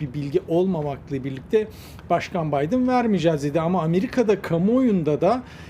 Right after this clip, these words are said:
F on altılar konusunda baskı artıyor diyebiliriz. Geçtiğimiz günlerde eski Savunma Bakanı Mark Esper demişti, hatırlayacaksın, e, mig'leri Ukrayna'ya vermeliydik diye, ki o dönemde savaşın ilk döneminde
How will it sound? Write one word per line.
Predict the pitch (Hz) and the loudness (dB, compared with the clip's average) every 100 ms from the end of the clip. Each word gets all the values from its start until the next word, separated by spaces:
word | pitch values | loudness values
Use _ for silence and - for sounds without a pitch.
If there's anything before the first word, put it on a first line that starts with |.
| - | -10
F | - 156 226 | -6 0 2
on | 247 | 4
altılar | 226 - 175 165 147 | 2 0 0 2 0
konusunda | - 165 156 - 202 226 | -2 0 0 0 0 2
baskı | 185 151 - 226 | 2 0 -2 0
artıyor | 190 180 - - 220 180 | 2 0 -2 -4 -2 -2
diyebiliriz. | 175 202 180 208 240 214 180 | 0 0 0 -2 -2 -4 -2
Geçtiğimiz | 180 - 214 202 170 | -2 -2 -2 -2 0
günlerde | 196 202 190 190 175 | 0 2 2 2 0
eski | - - | -2 -4
Savunma | 190 185 214 196 | 0 0 0 0
Bakanı | - 185 185 | 0 -2 0
Mark | 175 175 - | 0 -2 -2
Esper | 196 196 - - 190 156 127 135 | -2 -2 -4 -4 -2 -2 -2 -2
demişti, | 147 143 - - 160 | 0 -2 -4 -4 -2
hatırlayacaksın, | 147 156 139 139 156 - - 208 196 - - - - | -2 -6 -6 -2 -2 -4 -4 -4 -4 -14 -18 -16 -6
e, | 151 147 | -2 -2
mig'leri | 143 165 - - 151 165 170 185 160 - - - - - - 160 | 0 -2 -2 -6 0 2 4 2 2 -4 -14 -16 -16 -16 -14 -8
Ukrayna'ya | 165 - 170 165 160 160 165 151 | -6 -2 2 2 2 2 2 2
vermeliydik | 151 156 156 165 165 143 - - | 0 0 0 -2 -4 -8 -8 -2
diye, | 233 | -2
ki | - 190 | 0 0
o | 175 165 160 160 | 0 -2 -2 0
dönemde | 175 170 175 | 0 0 0
savaşın | 165 175 165 - 175 | 0 0 0 -4 -6
ilk | 180 - - - - - | -6 -8 -10 -10 -8 -2
döneminde | 160 165 160 160 160 170 | 0 2 0 0 2 2